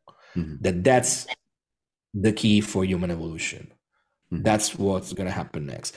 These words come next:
Speaker 2: And this is not to say that we humans cannot do things on our own. That is to say that we humans have to remember that we've always been part of something bigger.
Speaker 1: Yeah.
Speaker 2: And that something bigger is our birthright. And that's what magic is,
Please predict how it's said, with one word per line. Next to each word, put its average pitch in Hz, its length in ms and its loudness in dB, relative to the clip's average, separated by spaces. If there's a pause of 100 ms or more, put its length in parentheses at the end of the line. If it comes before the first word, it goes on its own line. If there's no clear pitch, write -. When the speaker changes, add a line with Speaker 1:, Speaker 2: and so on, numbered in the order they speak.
(220)
Speaker 2:
And 156 120 6
this 262 160 6
is 196 140 6
not 180 160 8
to 147 80 6
say 147 240 8
that 113 140 4
we 120 140 6
humans 107 440 6
cannot 98 300 0
do 98 100 2
things 110 260 2
on 123 120 8
our 117 200 6
own. 131 380 4 (420)
That 175 140 6
is 196 140 4
to - 100 6
say 139 240 8
that 117 180 6
we 135 200 8
humans 175 460 6
have 110 180 0
to 139 120 6
remember 123 680 8
that 107 380 0
we've 117 280 6
always 139 340 10
been 104 320 2
part 104 300 4
of 90 60 0
something 90 440 -2
bigger. 65 360 -8 (300)
Speaker 1:
Yeah. 80 180 -4 (420)
Speaker 2:
And 98 400 2
that - 180 2
something 113 300 4
bigger 117 180 8
is 101 160 6
our 95 160 6
birthright. 85 680 -4 (420)
And 131 140 4
that's 135 120 4
what - 140 0
magic 95 300 -4
is, - 240 -10